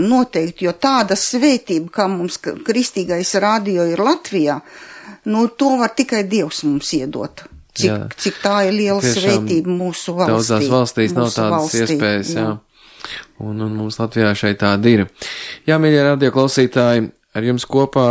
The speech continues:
Speaker 2: biju es, ā, raidījumā Būsim kopā Kaspars Žavneris, un, ā, es sarunājos ar, ā, Skaidrīti Laptevu, un, ā, arī vēlos piebilst, ka nebijām šo-,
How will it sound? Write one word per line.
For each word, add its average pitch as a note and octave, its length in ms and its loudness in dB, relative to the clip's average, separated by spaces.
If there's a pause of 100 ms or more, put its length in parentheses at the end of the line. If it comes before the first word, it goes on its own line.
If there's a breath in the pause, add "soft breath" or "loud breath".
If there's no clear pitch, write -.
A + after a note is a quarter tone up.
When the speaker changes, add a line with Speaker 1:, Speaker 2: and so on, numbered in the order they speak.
(260)
Speaker 2:
biju A#2 400 4
es, B2 280 0
ā, A2+ 340 4 (100)
raidījumā A2+ 540 0
Būsim A2+ 320 -4
kopā A#2+ 420 2
Kaspars A2 600 -2
Žavneris, C3+ 720 0 (100)
un, A2+ 300 2
ā, - 840 -10 (1300)
es A2 160 2
sarunājos A2 960 4
ar, G#2 180 4
ā, G#2 220 2
Skaidrīti A2 840 2 (300)
Laptevu, B2+ 600 2 (1000 loud breath)
un, A2+ 320 2
ā, A2+ 180 4 (380)
arī G#2+ 160 0
vēlos A2 360 2
piebilst, A#2+ 500 2
ka A#2+ 100 0
nebijām A#2 640 2
šo-, A#2 240 -2